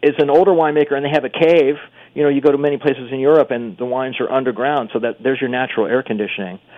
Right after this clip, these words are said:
You know, so they can keep the, they, they keep the fermentation tanks at a, at a cooler temperature. Um, now we find in biodynamic wines kind of everywhere. I mean, a little more European leaning, but,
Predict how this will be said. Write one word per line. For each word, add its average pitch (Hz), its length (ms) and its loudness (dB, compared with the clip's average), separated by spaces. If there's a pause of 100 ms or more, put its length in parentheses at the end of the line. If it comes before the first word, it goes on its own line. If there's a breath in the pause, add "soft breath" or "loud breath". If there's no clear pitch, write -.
(220 loud breath)
You 117 100 -4
know, 113 140 0
so 120 60 0
they 120 100 0
can 117 140 -6
keep - 260 -2
the, 110 320 2 (300 loud breath)
they, 123 180 0 (120)
they 117 160 -2
keep - 120 0
the 135 120 -2
fermentation 117 520 -2
tanks 104 320 -4 (260)
at 107 140 -2
a, 95 240 -2
at 107 100 -2
a 90 40 -10
cooler 123 340 0
temperature. 107 560 -4 (440 loud breath)
Um, 101 400 -6 (100)
now 214 140 4
we 277 200 2
find 302 200 2
in 269 80 -4
biodynamic 151 680 0
wines 131 240 -2 (100)
kind 160 160 -2
of 160 80 0
everywhere. 139 480 4
I 196 200 4
mean, 214 160 4
a - 20 6
little 226 180 4
more 226 140 2
European 151 580 2
leaning, 143 380 -2
but, 123 240 0